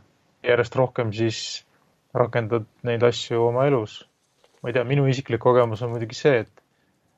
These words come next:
et need esimesed muudatused teha olid kõige lihtsamad. Noh, sellised suured, võib-olla tegelikult ma eksin ka, võib-olla ei olnud selles mõttes kõige lihtsamad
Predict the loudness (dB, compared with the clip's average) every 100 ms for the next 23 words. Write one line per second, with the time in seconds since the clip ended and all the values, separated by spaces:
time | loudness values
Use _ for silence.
0 | -12 -12 -8 -6 0 0 0 -4 -6 -6
1 | -2 -2 -2 -8 -12 -4 -2 0 0 -2
2 | _ _ _ _ _ _ -10 -8 -2 0
3 | 4 2 0 -10 -10 -16 _ _ _ -6
4 | 0 0 -2 -6 -4 0 2 2 -4 -20
5 | _ 0 2 2 2 0 -4 -8 -10 -8
6 | -8 -6 -4 2 2 2 _ _ _ _
7 | _ _ -8 -4 0 2 4 4 0 -6
8 | _ _ -16 -2 0 2 2 0 -4 -4
9 | -4 _ -10 -10 -2 0 2 4 4 2
10 | -4 -2 -2